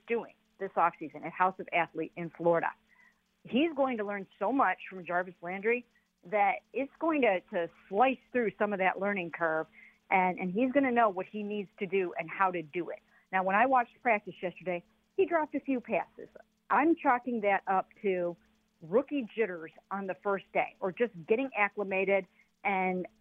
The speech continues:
you know, things can be overwhelming when you have to, you know,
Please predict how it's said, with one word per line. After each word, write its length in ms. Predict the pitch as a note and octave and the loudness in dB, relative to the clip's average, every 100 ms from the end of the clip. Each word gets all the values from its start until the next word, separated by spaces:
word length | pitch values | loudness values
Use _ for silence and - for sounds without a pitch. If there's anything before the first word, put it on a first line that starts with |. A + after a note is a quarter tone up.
| - | -6
you 120 | - F#3+ | 0 2
know, 240 | F3+ C#3 - - | 2 -2 -6 2
things 220 | C4 E4 - | 4 4 2
can 100 | C4+ | 2
be 140 | C4 | 4
overwhelming 680 | A#3+ G#3+ F#3 F#3+ F3+ D#3+ D3+ _ _ _ | 2 0 -6 -6 -8 -10 -14 _ _ _
when 160 | G3 G3 | -12 -10
you 140 | G3 | -6
have 260 | G#3+ F#3+ - | -2 -2 -2
to, 300 | F#3 F3 E3+ _ _ _ | -2 -2 -4 _ _ _
you 120 | |
know, 60 | G#3+ | -6